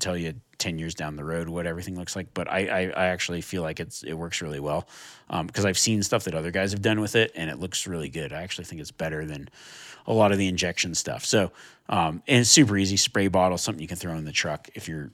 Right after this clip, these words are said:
if you got a velvet deer hunt. I know I'll be taking it with me this year. So, um, that was a cool thing that I found a few years ago. Actually, one of those, I think I saw it at, um, Hunt Expo in Salt Lake. Um, but I'm sure you can find that online. So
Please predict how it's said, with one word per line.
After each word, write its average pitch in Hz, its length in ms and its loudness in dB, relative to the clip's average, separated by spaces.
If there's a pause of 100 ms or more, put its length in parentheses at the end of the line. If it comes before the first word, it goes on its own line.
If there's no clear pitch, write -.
if - 140 -8
you 82 60 -8
got 73 140 -4
a 69 40 -6
velvet 76 360 -4 (100)
deer 73 200 -4
hunt. 73 200 -8 (160)
I 90 100 -4
know 85 100 -2
I'll 78 140 -4 (100)
be 82 100 -8
taking 78 280 -8
it 78 140 -10
with 82 160 -8
me 87 140 -2
this 82 240 -2
year. 82 160 -4
So, 90 220 -2 (500)
um, 90 160 0
that 113 80 8
was 110 120 8
a 101 40 2
cool 110 200 0
thing 107 160 2
that 104 100 4
I 101 60 4
found 107 260 0
a 98 40 -4
few 98 200 0
years 92 240 0
ago. 95 340 0 (400)
Actually, - 420 -6
one 80 200 -6
of 76 60 -6
those, 71 440 -4
I - 40 -18
think 113 180 -6
I 92 40 -4
saw 76 260 -4
it - 80 -4
at, - 240 -8
um, 64 300 -4
Hunt 98 220 -2
Expo 87 400 -2
in 98 80 -12
Salt 76 280 -2
Lake. 78 260 -4 (600)
Um, 69 600 -4
but - 340 -4 (200)
I'm 82 80 -8
sure 82 160 0
you 69 60 -6
can 80 140 -12
find 67 260 -8
that 69 100 -4
online. 65 400 -6
So 98 200 0